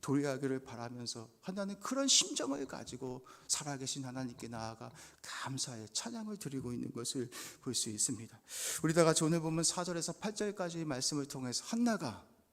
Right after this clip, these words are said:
하나님께 어떠한 찬양을 드렸는지 말씀을 통해서 우리가 한번 확인해 보도록 하겠습니다. 같이 읽겠습니다. "용사의 활은 꺾이고 넘어진 자는 힘으로 띠를 띠도다. 풍족하던 자들은 양식을 위하여 품을 팔고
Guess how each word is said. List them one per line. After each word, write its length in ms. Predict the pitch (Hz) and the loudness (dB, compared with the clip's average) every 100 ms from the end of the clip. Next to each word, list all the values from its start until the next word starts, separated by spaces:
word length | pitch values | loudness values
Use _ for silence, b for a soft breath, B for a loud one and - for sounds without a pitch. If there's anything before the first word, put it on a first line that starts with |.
| _ _ _ | _ _ _
하나님께 540 | 156 160 147 139 143 | -8 -4 -4 -4 -6
어떠한 460 | - 143 143 147 143 | -4 -4 -4 -4 -4
찬양을 400 | - 147 131 127 | -6 -6 -6 -8
드렸는지 560 | 123 127 117 113 135 135 | -6 -6 -4 -6 -6 -4
말씀을 420 | 117 - 151 143 | 2 2 2 0
통해서 340 | - 127 123 | -2 -6 -6
우리가 200 | 117 117 | -8 -6
한번 320 | 117 117 151 B B - | -6 -4 -4 B B -8
확인해 320 | 170 165 151 | -4 0 0
보도록 400 | 117 117 113 - | 0 -4 -6 -6
하겠습니다. 580 | 131 127 - 113 110 113 | -2 -2 -2 -4 -6 -8
같이 300 | - - 120 | -10 -8 -8
읽겠습니다. 640 | 107 113 113 107 123 202 - - B B B B B B 143 | -6 -8 -8 -6 -4 -4 -6 -10 B B B B B B 0
"용사의 520 | 143 160 151 147 151 | 4 6 4 4 2
활은 400 | 139 143 139 - | -2 -2 -4 -2
꺾이고 720 | 180 - 151 127 117 - - | -4 -2 -2 0 -2 -6 -10
넘어진 480 | 120 123 127 139 123 | -4 -2 0 0 0
자는 320 | 123 120 127 | -2 -4 -6
힘으로 520 | - - 214 180 175 | -4 -2 -2 -2 -2
띠를 320 | 220 196 185 | -4 -2 -2
띠도다. 400 | 190 180 127 107 104 - - _ b _ | -4 -6 -6 -8 -12 -20 -20 _ b _
풍족하던 720 | 165 165 151 147 143 135 139 | -4 -2 -2 -2 -6 -4 -4
자들은 520 | 131 131 127 135 123 | -4 -6 -6 -4 -4
양식을 560 | 117 120 131 135 135 135 | -4 -2 -2 -4 -4 -2
위하여 340 | 131 123 127 123 | -2 -2 -4 -6
품을 360 | - 208 190 - | -6 -4 -4 -6
팔고 400 | 135 117 117 | -10 -10 -12